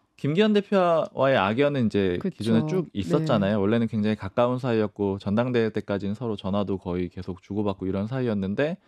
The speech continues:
Speaker 1: 그리고 또 일종의 홍준표 시장 입장에선 김기현 대표를 자기가 데려온 사람,
Speaker 2: 음.
Speaker 1: 정치권에 끌어준 사람 이런 사람인데
Speaker 2: 네.
Speaker 1: 나중에 이제 등을 쳤다라고 생각을 하기 때문에 굉장히 싫어하고, 그래서 이번에도 마찬가지로 김기현 대표가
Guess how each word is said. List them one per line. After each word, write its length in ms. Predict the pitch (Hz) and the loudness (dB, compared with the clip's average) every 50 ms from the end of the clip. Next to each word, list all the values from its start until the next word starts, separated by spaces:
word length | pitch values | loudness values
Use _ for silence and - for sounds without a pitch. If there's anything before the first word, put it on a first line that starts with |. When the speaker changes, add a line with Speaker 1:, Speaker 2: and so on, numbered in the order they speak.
| _ _ _ _ | _ _ _ _
Speaker 1:
그리고 160 | - 117 117 113 | -2 -2 -2 0
또 340 | - 131 123 117 110 - _ _ _ _ _ _ - | 2 2 2 2 2 -2 _ _ _ _ _ _ -4
일종의 460 | - 135 131 - 147 135 135 131 127 | -4 -4 -2 -2 -2 0 2 2 0
홍준표 680 | 131 175 190 190 202 196 196 - - 185 160 151 147 147 | 2 0 0 0 0 0 -2 -2 -2 -2 0 0 0 0
시장 280 | - - 156 143 113 | -2 -2 -2 0 0
입장에선 460 | 98 - - 117 110 110 107 120 110 | 0 0 0 0 0 0 0 -2 -6
김기현 360 | - - 110 110 120 120 120 117 | -4 -2 -2 0 0 0 2 2
대표를 380 | 110 98 - - 113 101 104 | 0 0 0 -4 -4 -4 -4
자기가 400 | - 101 87 90 90 92 90 85 - | -2 -2 -4 -2 0 0 -2 -2 -6
데려온 440 | - - 113 117 143 156 139 123 110 | -2 0 2 4 4 4 4 2 0
사람, 300 | - 98 82 80 78 190 | 0 -2 -4 -2 -2 -2
Speaker 2:
음. 40 | 185 | 0
Speaker 1:
정치권에 480 | 175 - 160 156 151 151 110 104 104 | 0 0 -2 -4 -4 -2 -2 0 0
끌어준 400 | 104 - - 196 202 185 180 165 | 0 0 0 0 2 0 0 -4
사람 260 | 147 143 120 107 98 | -2 -2 -2 0 0
이런 220 | 92 92 113 117 123 | 0 2 0 0 0
사람인데 540 | 131 127 117 113 110 101 101 104 135 156 185 | 0 0 0 2 2 0 0 0 0 -2 -2
Speaker 2:
네. 320 | 175 170 160 156 156 160 - | -2 -4 -4 -4 -6 -8 -2
Speaker 1:
나중에 360 | 101 101 208 110 123 127 240 | 0 0 2 2 0 0 0
이제 100 | 104 98 | 0 0
등을 280 | 95 - 127 127 151 160 | 0 0 0 0 0 0
쳤다라고 460 | - 185 - - 156 139 127 117 117 | -2 -4 0 0 2 2 2 0 0
생각을 360 | 117 151 139 135 135 127 135 | -2 -2 -2 0 0 0 0
하기 160 | 131 123 123 | -2 -2 -4
때문에 260 | - 107 104 101 98 | -4 -2 -2 -2 -2
굉장히 380 | 95 - 98 95 98 101 101 104 | -4 -4 -4 -2 0 0 0 0
싫어하고, 680 | - - 151 160 143 120 107 104 135 135 101 82 87 _ - _ _ _ _ _ _ | -2 0 0 2 2 2 2 0 0 0 0 -2 -4 _ -16 _ _ _ _ _ _
그래서 140 | - 135 117 | -2 0 0
이번에도 460 | 127 143 180 190 185 180 170 175 175 139 | 2 2 2 2 2 2 0 0 0 0
마찬가지로 720 | 92 90 - - 151 151 143 139 127 120 127 127 147 185 | 0 0 0 -4 -6 -2 0 -2 -2 0 0 -2 -2 -2
김기현 460 | 202 _ - 120 127 127 147 147 143 139 | -4 _ -4 -2 0 2 2 2 2 2
대표가 500 | 135 127 - - 135 120 143 165 202 | 0 0 0 -2 -2 0 0 0 -2